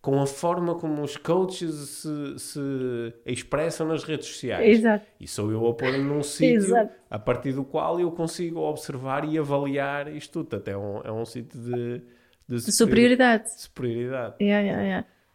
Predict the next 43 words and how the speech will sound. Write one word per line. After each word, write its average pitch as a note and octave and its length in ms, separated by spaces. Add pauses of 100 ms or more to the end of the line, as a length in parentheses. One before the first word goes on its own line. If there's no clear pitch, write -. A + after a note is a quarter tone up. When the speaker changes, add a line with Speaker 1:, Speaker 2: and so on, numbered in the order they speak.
(200)
Speaker 2:
Portanto, A3 300
mas G#3 200
aí B3 460
podemos B3 340
então B3 320
depois, A#3+ 580
eh, G#3+ 540
voltar G#3 380
àquilo G#3 320
que G#3 120
tu - 100
estavas G3+ 360
a G3 60
dizer, F#3 460
não E3 100
é? D#3+ 120
Speaker 1:
Que F#3 40
é - 80
Speaker 2:
Porque F#3 380
Speaker 1:
quando, A#2+ 320
que - 140
é A#2+ 140
o, C3+ 240
parece C3+ 380
que C#3 80
esta C3 180
conversa C3 540
tem C3+ 160
um C3+ 80
perigo, B2+ 360
que G#2 140
é, C#3 40
Speaker 2:
Sim. F#3+ 240
Speaker 1:
então, C3+ 500 (480)
ah, F#2 240
não G#2+ 220
vou G#2+ 140
ser A2+ 180
exigente G#2 460
comigo, A3 600
não G2 140
vou G#2+ 140
ser, A2 180